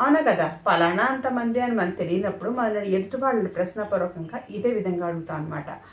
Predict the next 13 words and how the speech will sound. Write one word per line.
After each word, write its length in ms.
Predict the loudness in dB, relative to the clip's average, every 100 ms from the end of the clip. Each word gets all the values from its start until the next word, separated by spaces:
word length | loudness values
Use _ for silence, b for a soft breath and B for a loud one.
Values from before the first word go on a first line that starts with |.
| B B B -6 -4
గది 160 | 0
లోపల 320 | 2 2 2
ఎంతమంది 600 | 2 2 0 0 0 2 4
ఉన్నారు 520 | 4 2 2 -2 -2
అని 120 | -2
అడుగుతాం. 320 | -4 -6 -12 -16 -10
ఈ 140 | -8 -2
వాక్యాన్ని 520 | -2 -2 -2 0 0
అయితే 200 | -2 -6
హిందీలో 600 | -6 -6 -4 -4 -2 -4 -8 B B B _ 0
కమరే 520 | 2 2 2 2 0
కే 180 | -2 -2
అందర్ 440 | -2 -2 -2 -4